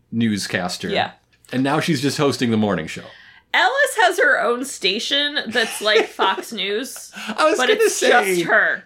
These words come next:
Speaker 1: is there
Speaker 2: all
Speaker 1: a,
Speaker 2: the time.
Speaker 1: is there a second person who works on camera at this news
Speaker 2: No,
Speaker 1: sta-, channel?
Speaker 2: it's just Alice. If Alice is not on
Speaker 1: They just stop
Speaker 2: live,
Speaker 1: broadcasting.
Speaker 2: they just either don't broadcast or they show, like,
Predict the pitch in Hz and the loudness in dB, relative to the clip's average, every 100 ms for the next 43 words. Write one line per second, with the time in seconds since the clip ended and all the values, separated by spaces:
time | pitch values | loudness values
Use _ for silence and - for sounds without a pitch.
0 | - 220 208 226 240 240 - 190 165 - | -4 -4 2 4 4 2 -2 0 0 -2
1 | - 214 247 226 226 156 135 - - 143 | -8 -6 -4 2 2 2 -2 -6 -6 -4
2 | - 240 - - 247 269 277 254 220 226 | -2 -4 -4 -6 -4 -4 -4 -4 -2 -2
3 | 220 240 226 233 - 220 220 226 220 190 | -2 -2 0 0 2 2 2 2 0 -2
4 | - 240 202 240 254 226 175 123 185 170 | -2 -4 -2 2 6 6 4 -2 -8 -6
5 | 214 - 208 - - 269 233 - 185 190 | -6 -8 -10 -10 0 2 2 2 0 2
6 | 160 92 180 - 202 208 - 190 208 254 | 0 -4 -6 -6 -4 -4 -4 0 2 2
7 | 330 349 339 311 294 262 226 220 208 196 | -2 -4 -8 -2 0 2 2 4 2 0
8 | 214 - 185 175 165 143 233 226 202 175 | -4 2 2 4 2 2 4 4 4 2
9 | 127 95 - 113 - _ - 226 214 - | 0 -2 -8 -16 -20 _ -10 -8 -6 0
10 | 214 208 208 240 233 233 220 208 208 240 | 0 0 -2 0 0 0 2 2 0 -2
11 | 202 208 - 180 180 - 220 196 196 175 | -2 -4 -10 -8 -8 -6 -6 -4 -2 -2
12 | 170 | -2